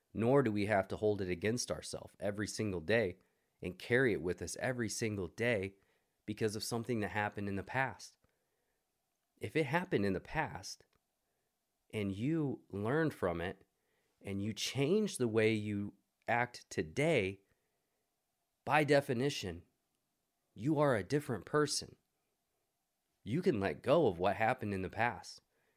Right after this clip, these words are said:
And it seems small to teach a child what to do when there's an accident, but the life lessons that they can carry with them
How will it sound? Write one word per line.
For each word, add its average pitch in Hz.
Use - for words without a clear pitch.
And 110
it 120
seems 156
small 143
to 113
teach 139
a 120
child 127
what 107
to 123
do 127
when 101
there's 98
an 95
accident, 113
but 117
the 104
life 147
lessons -
that 92
they 123
can 120
carry 151
with 131
them 85